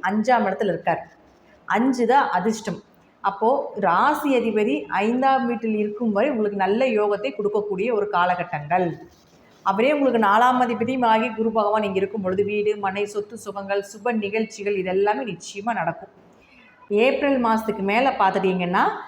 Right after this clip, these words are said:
இந்த ராசி அதிபதி ஆறாம் வீட்டில் மறைகிறார். அப்ப ஆறாம் வீட்டில் மறைந்தால் எதை செய்தாலும் பலமுறை யோசிச்சு செய்யணும். ராசி அதிபதி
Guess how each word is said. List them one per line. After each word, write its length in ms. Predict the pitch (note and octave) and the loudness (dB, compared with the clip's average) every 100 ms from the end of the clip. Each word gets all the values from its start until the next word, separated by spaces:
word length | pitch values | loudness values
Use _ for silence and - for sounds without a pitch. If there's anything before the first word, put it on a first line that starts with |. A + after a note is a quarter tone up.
| - - | -18 -4
இந்த 240 | G#3+ A3 G#3 | 2 4 4
ராசி 480 | G3+ A3 C#4+ C#4+ A#3+ | 6 4 4 2 0
அதிபதி 400 | G#3 F#3 F#3+ A#3+ F4+ F3+ | 0 0 0 0 0 2
ஆறாம் 320 | F#3+ A3+ A3 F#3+ | 2 2 0 0
வீட்டில் 320 | E3 A3 B3+ | -4 -6 -4
மறைகிறார். 600 | G3+ E3+ E3+ E3 E3 D#3+ C#3+ - - _ | -2 0 -2 0 0 0 -2 -12 -20 _
அப்ப 200 | G3+ - G3+ | -2 2 4
ஆறாம் 360 | G3+ B3+ D4+ C4+ | 4 4 4 2
வீட்டில் 340 | A3+ A3 G3 F3+ | 0 0 -2 -2
மறைந்தால் 580 | F3 F3+ F#3+ F#3 G3 F4 - - _ | -2 0 0 2 2 2 -6 -14 _
எதை 280 | G3 G#3 C#4+ E4+ | 0 2 2 0
செய்தாலும் 600 | C4+ A3 G3 F#3 F#3 C4+ G4+ | 0 0 2 2 2 0 -2
பலமுறை 440 | - G3 G#3 F#3+ E3+ | 0 2 2 0 0
யோசிச்சு 360 | G#3 F#3+ F#3+ G3 | 0 0 -2 -6
செய்யணும். 340 | - E3+ F3 F3 | -4 -2 -2 0
ராசி 340 | G3 A#3 B3+ B3+ | 2 2 0 -2
அதிபதி 340 | F#3+ F3 F#3 | -2 -2 -4